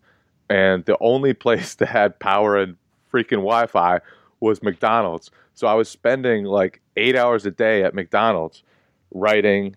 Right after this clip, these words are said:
and working and using their Wi-Fi. And I smelled like French fries for, like,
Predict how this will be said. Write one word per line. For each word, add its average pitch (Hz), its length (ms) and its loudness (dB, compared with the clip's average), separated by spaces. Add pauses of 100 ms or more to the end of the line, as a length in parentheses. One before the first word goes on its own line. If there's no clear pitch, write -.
(140)
and 90 220 0
working 98 640 0
and 92 160 -4
using 98 300 -2
their 92 100 0
Wi-Fi. 85 680 0 (240)
And 92 400 0
I 107 160 0
smelled 110 340 -2
like 98 180 0
French 101 300 -2
fries 82 320 0
for, - 200 -4
like, 82 260 0